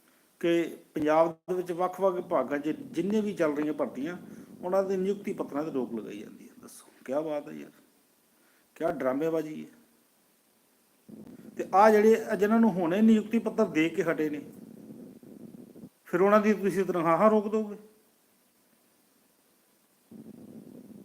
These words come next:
ਜਿਹੜੇ ਆਹ recently ਹੁਣੇ ਹੀ, ਆਹ ਦੋ ਚਾਰ ਦਿਨ ਪਹਿਲਾਂ ਜੁਆਇਨ ਕੀਤੇ ਨੇ ਜਾਂ ਮਹੀਨਾ ਪਹਿਲਾਂ ਜੁਆਇਨ ਕੀਤੇ ਨੇ, ਕੀ ਉਹਨਾਂ ਦੀ ਰਿਪੋਰਟ ਆਉਣ ਤੱਕ,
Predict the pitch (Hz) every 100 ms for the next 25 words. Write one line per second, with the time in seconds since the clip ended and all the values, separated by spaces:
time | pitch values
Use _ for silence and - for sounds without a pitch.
0 | - - - - - - - - - -
1 | - - 156 156 156 190 196 190 156 208
2 | 208 226 220 240 185 190 190 170 - -
3 | - - 156 135 165 165 202 196 196 208
4 | 220 208 185 143 160 170 131 - 127 104
5 | - - - - - - - - _ _
6 | _ _ _ _ _ 139 170 180 151 175
7 | 202 208 165 156 143 127 120 117 - -
8 | - 220 220 226 226 233 233 202 - 185
9 | 202 185 175 175 180 -